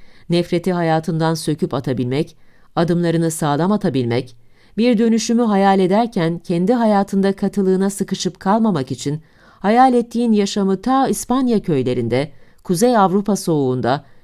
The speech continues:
Güney Afrika sıcağında aramak zorunda kalmamak için İnsan önce mahallesiyle dost olmalı, sonra semtiyle arkadaş,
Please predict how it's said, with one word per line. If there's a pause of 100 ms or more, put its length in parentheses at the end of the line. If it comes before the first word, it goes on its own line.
(140)
Güney
Afrika
sıcağında
aramak
zorunda
kalmamak
için (420)
İnsan
önce
mahallesiyle
dost
olmalı, (360)
sonra
semtiyle
arkadaş,